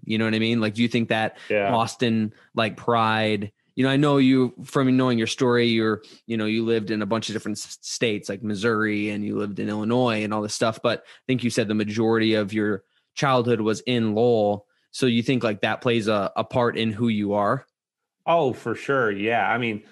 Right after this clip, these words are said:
Speaker 2: so for me, yeah, fourth grade through high school lived in, you know, the same city. And so it's
Speaker 1: Sure.
Speaker 2: like, really, like, that's where you have your roots. That's where you play Little League. That's where you go to high school. You know, like, all of those really formational years, like,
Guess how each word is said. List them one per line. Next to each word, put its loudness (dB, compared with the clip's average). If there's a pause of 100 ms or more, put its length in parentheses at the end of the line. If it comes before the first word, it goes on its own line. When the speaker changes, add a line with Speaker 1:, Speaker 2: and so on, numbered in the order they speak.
(140)
Speaker 2:
so 0
for -4
me, 2
yeah, 2
fourth -2
grade 0
through 2
high 0
school -4 (380)
lived 0
in, -2
you -2
know, -2
the 0
same -4
city. 0
And -4
so 0
it's 2
Speaker 1:
Sure. 0
Speaker 2:
like, -4
really, 2
like, 0
that's -2
where 2
you 2
have 0
your 2
roots. 2
That's -4
where 2
you 0
play 0
Little 2
League. 0 (480)
That's -20
where 2
you 0
go 2
to 0
high 0
school. 0 (380)
You 2
know, 2
like, 2
all 2
of 0
those 2
really 2
formational -2
years, 2
like, 0